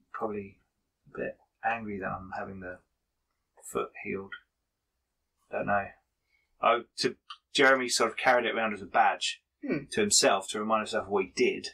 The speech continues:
Speaker 1: but he's been fanatically trying to make up for it or find the person who's responsible for it. Uh, and you know,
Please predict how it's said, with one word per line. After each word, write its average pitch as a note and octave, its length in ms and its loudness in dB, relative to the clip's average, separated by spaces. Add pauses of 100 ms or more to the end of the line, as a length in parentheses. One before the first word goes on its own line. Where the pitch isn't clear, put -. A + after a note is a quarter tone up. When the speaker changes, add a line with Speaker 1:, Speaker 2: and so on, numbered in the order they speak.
(360)
Speaker 1:
but G2 300 2 (260)
he's A2 180 -8
been G2+ 340 -2 (360)
fanatically A2+ 640 0
trying G#2 380 2
to G2+ 180 0
make G#2 240 0
up - 140 0
for F#2+ 180 -2
it F#2+ 160 0
or G#2+ 160 0
find G#2 340 2
the G#2 40 -4
person - 340 0
who's G#2 220 -8
responsible A2 500 -2
for - 240 -4
it. - 120 -6 (720)
Uh, F2+ 240 4
and F#2 360 -2 (1600)
you G#2+ 140 -2
know, F#2 160 -2